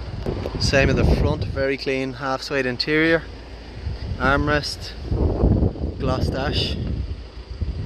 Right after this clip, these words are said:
Reversing camera. Satellite navigation. Parking sensors all around. Heated seats. Six-speed gearbox. Leather multifunction steering wheel.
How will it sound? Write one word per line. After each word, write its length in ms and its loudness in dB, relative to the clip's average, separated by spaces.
Reversing 520 2
camera. 360 2
Satellite 440 2
navigation. 680 2
Parking 320 2
sensors 520 -2
all 240 6
around. 500 2
Heated 400 2
seats. 640 -6
Six-speed 540 -2
gearbox. 680 2
Leather 260 4
multifunction 640 0
steering 400 2
wheel. 320 6